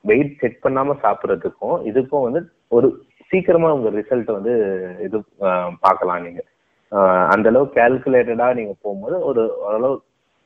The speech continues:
ஒரு ரிசல்ட் வந்து கொஞ்சம் சீக்கிரமாவும் அச்சீவ் பண்ணலாம். உங்களுக்கு ஒரு புரிதல் வந்துரும். I mean, இந்த, இந்த இது நிறைய நீங்க கணக்கு போட ஆரம்பிச்சீங்கன்னா ஒரு, ஒரு ஒன் மந்த், டூ மந்த், த்ரீ மந்த்ஸ்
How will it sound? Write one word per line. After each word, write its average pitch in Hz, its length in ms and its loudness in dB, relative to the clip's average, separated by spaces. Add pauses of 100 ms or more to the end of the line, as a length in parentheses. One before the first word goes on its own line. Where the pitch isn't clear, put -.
(160)
ஒரு 117 400 2 (140)
ரிசல்ட் 139 200 2
வந்து 139 220 0
கொஞ்சம் 131 260 2
சீக்கிரமாவும் 131 540 2
அச்சீவ் 110 220 -4
பண்ணலாம். 107 400 -6 (340)
உங்களுக்கு 139 400 2
ஒரு 117 300 -2
புரிதல் 180 400 4
வந்துரும். 98 320 -4 (280)
I 113 80 -4
mean, 113 200 -6 (120)
இந்த, 120 300 2
இந்த 110 160 4
இது 123 420 0
நிறைய 143 400 2 (140)
நீங்க 110 200 -2
கணக்கு 127 380 0
போட 107 280 4
ஆரம்பிச்சீங்கன்னா 98 440 -6
ஒரு, 98 480 -2
ஒரு 92 380 -10 (180)
ஒன் 110 260 -2
மந்த், 147 180 2
டூ 127 240 0
மந்த், 139 40 0
த்ரீ 120 240 -4
மந்த்ஸ் 120 360 -2